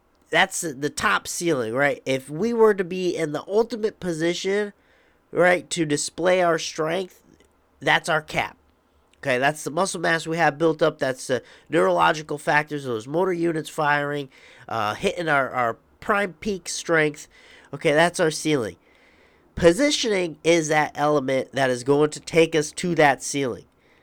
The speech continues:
If we are not in a good position, we are leaking force. We are not gonna hit our strength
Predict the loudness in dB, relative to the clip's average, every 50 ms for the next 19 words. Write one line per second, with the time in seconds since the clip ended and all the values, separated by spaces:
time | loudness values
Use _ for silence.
0 | _ _ -4 -4 -4 -4 -2 -2 4 6 6 6 6 6 4 2 2 0 0 -2
1 | 0 0 2 0 2 4 2 2 2 0 -4 -6 -2 0 0 0 0 -2 -4 -6
2 | -4 -2 -2 2 4 4 4 4 4 2 0 -2 -2 -6 -10 -10 -6 -4 -4 -4
3 | -4 -6 -8 -4 -2 0 2 2 2 2 2 2 2 2 0 -2 -4 -4 -4 -4
4 | -2 0 0 0 0 0 0 -2 -2 -4 -6 -2 -2 -2 -2 -4 -8